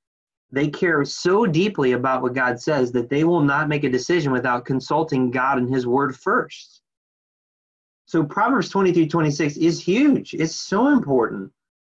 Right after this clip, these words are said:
God wants us to give him our heart. And the best way we can do that is by observing his ways. And we observe his ways not just to gather knowledge, but in order for us to truly understand what we need to do.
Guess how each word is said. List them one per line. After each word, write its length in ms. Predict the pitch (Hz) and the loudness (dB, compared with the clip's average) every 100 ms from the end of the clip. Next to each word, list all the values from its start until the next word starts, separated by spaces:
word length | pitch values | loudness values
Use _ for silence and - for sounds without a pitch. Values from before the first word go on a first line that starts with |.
| _ _ _ _ 139 | _ _ _ _ -4
God 320 | 156 208 254 | 0 2 2
wants 180 | 269 208 | 2 2
us 220 | 180 - | -2 -2
to 100 | 143 | -4
give 380 | 131 147 196 185 | -2 0 0 0
him 500 | 156 139 131 135 - | 0 0 0 -2 -2
our 120 | 123 | -4
heart. 440 | 120 135 110 - - _ _ _ _ - | -2 -2 -2 -6 -20 _ _ _ _ -6
And 160 | 135 | -2
the 60 | 131 | -2
best 360 | 127 190 214 | -2 -2 -2
way 80 | 254 | 0
we 120 | 233 | 0
can 120 | 226 208 | 0 2
do 140 | 147 | 2
that 240 | 135 131 | 0 0
is 100 | 135 | -2
by 240 | 123 127 127 | -2 -2 -2
observing 960 | 131 123 123 143 190 170 135 123 120 - _ _ _ - | -2 -6 -4 0 2 2 0 -2 -4 -10 _ _ _ -4
his 180 | 135 127 | -2 0
ways. 640 | 135 131 107 - - - _ _ - | 0 0 -2 -4 -14 -20 _ _ -6
And 100 | 131 | -2
we 120 | 151 | 2
observe 420 | 151 139 156 233 240 | 2 2 2 2 2
his 180 | 226 | 2
ways 320 | 156 143 131 143 | 0 0 0 0
not 240 | 160 208 | 0 0
just 220 | 247 214 | -2 -2
to 60 | 156 | -2
gather 420 | 139 147 139 123 | -2 0 2 2
knowledge, 760 | 123 123 190 120 120 156 - _ _ _ _ - | 2 0 0 2 0 -2 -8 _ _ _ _ -4
but 200 | 156 147 | -2 0
in 120 | 151 | 2
order 220 | 170 170 | 2 0
for 160 | 160 165 | 0 -2
us 120 | 156 | -2
to 100 | 131 | -4
truly 440 | 127 185 202 196 | -4 -2 2 2
understand 720 | 147 151 135 127 - 175 143 127 | 2 2 2 0 0 0 0 0
what 180 | 131 127 | -2 0
we 100 | 127 | 0
need 200 | 127 117 | 0 -2
to 60 | |
do. 380 | 110 117 110 107 | -2 -2 -2 -6